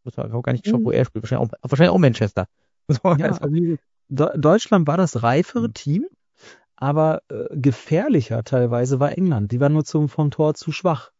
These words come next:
Speaker 2: So ist es
Speaker 1: Ja,
Speaker 2: einfach,
Speaker 1: genau.
Speaker 2: ne? Also England kam auch besser aus der Halbzeitpause. Ähm, D-, Deutschland hat sich sehr schwer getan. Oder wie gesagt, Wittig hat ja gesagt, mit Ruhm haben, haben wir uns nicht bekleckert. Ähm,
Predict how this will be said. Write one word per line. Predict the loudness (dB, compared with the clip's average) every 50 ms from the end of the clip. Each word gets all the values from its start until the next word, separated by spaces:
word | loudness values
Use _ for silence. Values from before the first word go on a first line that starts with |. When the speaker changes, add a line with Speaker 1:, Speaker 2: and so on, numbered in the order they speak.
| _
Speaker 2:
So | _ -4 0 0
ist | 0 0
es | -2 -2
Speaker 1:
Ja, | 0 0 0
Speaker 2:
einfach, | 0 -2 0 4
Speaker 1:
genau. | 6 6 6
Speaker 2:
ne? | 6
Also | 4 4 4 2 2 0 -6 -20 -20 -20 _ _ _
England | 2 4 4 6 4 4
kam | 4 2 2 2
auch | 2 2
besser | 2 0 0 2 2
aus | 2 2
der | 2 0 0
Halbzeitpause. | 0 -2 -2 -4 -4 -4 -2 -2 -2 -2 -2 -2 -2 -4 -6 -8 -10 -18 -20 -20 -20 _ _ -2
Ähm, | 0 2 4 4 4 4 2 0 -2 _ _ _ _ _ -4
D-, | -4 -4 -4 0
Deutschland | 2 4 4 4 4 2 0
hat | 0 0
sich | -2 -4 -4
sehr | -2 -2 -2
schwer | 0 0 0 0 2 2
getan. | 0 -2 -2 -2 -2 -4 -2 -2 -4
Oder | -2 -2 -2 0 0
wie | -2 0
gesagt, | 2 2 0 2 0
Wittig | -2 0 0 0 -2 0
hat | 0 0
ja | 0
gesagt, | 0 2 2 0 0 0 -2
mit | -4 -2
Ruhm | 0 0 0 2
haben, | 2 0 0 0 -2 -2 -2 -2
haben | 0 0
wir | 0
uns | 0 0 0
nicht | -2 -2 -4
bekleckert. | -4 -4 -4 -4 -4 -4 -8 -14 -14 _ _ -20 -20 -20 -20 -20 _ _ 0
Ähm, | 2 4 4 2 2